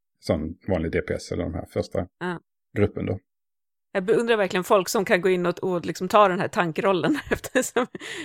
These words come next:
Speaker 2: det är liksom, det verkar vara ganska få som vill ha den. De flesta, alltså det är ju skönare att bara springa omkring och, och göra skada, liksom.
Speaker 1: Ja, fast det är rätt många som kör tank tycker jag, eller det har jag upplevt i alla fall.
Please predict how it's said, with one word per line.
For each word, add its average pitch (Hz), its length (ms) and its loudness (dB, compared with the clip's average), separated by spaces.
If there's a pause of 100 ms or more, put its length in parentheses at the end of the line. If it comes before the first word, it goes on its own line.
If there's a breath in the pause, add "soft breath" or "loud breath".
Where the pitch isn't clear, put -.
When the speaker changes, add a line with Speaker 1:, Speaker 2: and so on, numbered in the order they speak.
Speaker 2:
det 226 80 6
är 220 60 8
liksom, 208 340 0
det 214 60 -2
verkar 220 240 2
vara 214 80 0
ganska 208 260 0
få 220 200 0
som 185 160 -2
vill 190 120 -4
ha 196 120 0
den. 180 100 -2
De 214 100 -8
flesta, 196 500 0 (100)
alltså 196 180 -4
det 196 100 -2
är - 20 -2
ju 208 60 -2
skönare 196 380 4
att 180 60 -4
bara 175 120 -2
springa 170 220 -8
omkring 170 260 -6
och, - 300 -6
och 170 100 -4
göra 165 180 -4
skada, - 440 -6
liksom. - 220 -12 (960)
Speaker 1:
Ja, - 140 -4
fast - 140 -18
det - 60 -2
är 160 60 4
rätt - 80 0
många 156 160 2
som - 120 -2
kör 147 160 2
tank 98 260 -2
tycker - 200 -6
jag, 104 60 -2
eller 113 120 4
det 117 120 6
har 120 100 6
jag 107 120 8
upplevt - 280 0
i - 20 -2
alla - 60 -4
fall. 110 120 -8